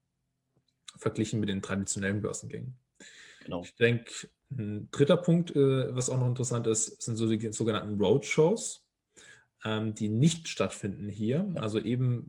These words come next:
Speaker 1: wie du schon siehst, vielleicht bei einer anderen Investmentbank oder ähnliches, die noch Investoren suchen für zum Beispiel Snap, ähm,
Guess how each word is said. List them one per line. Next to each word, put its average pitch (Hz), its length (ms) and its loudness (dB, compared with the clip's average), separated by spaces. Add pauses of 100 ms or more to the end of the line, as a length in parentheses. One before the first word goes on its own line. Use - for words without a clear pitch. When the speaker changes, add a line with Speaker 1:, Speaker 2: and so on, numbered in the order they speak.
(220)
Speaker 1:
wie 110 100 -6
du 104 320 -4
schon - 300 -10
siehst, 120 300 0
vielleicht 113 280 0
bei 110 100 -2
einer 101 320 -10
anderen 113 300 -4
Investmentbank 117 580 -2
oder 110 140 0
ähnliches, 110 380 -4
die 104 160 -2
noch 107 100 -6
Investoren 107 500 2
suchen 120 360 -2
für - 180 -4
zum - 140 -6
Beispiel 101 220 -2
Snap, - 380 2 (760)
ähm, 107 340 -4